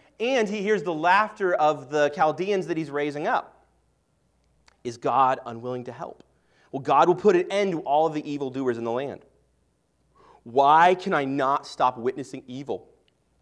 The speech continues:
Well, God will be using the greater <laughs> evil of the Chaldeans to punish and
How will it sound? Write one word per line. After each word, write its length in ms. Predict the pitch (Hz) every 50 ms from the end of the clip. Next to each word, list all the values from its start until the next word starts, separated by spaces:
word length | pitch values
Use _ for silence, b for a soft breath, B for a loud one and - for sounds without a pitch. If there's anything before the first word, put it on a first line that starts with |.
| _ _ _ _ _ _ _ _ _
Well, 80 | 117 110
God 380 | - 123 123 123 120 131 139
will 140 | 131 123 123
be 160 | 120 135 143 - - 127 -
using 480 | 156 175 220 220 156 147 127 123 143 b b b b b b
the 80 | - 147
greater 380 | 127 139 175 202 220 208 214 208
<laughs> 20 |
evil 360 | 175 185 - 240 196 185 185
of 80 | 185 160
the 60 | 165
Chaldeans 840 | 160 - 175 170 165 160 180 214 233 185 135 123 147 190 - - b b b b b b b b
to 120 | - 196 190
punish 580 | - - - 190 180 175 196 202 - - - - - _
and 120 | - 147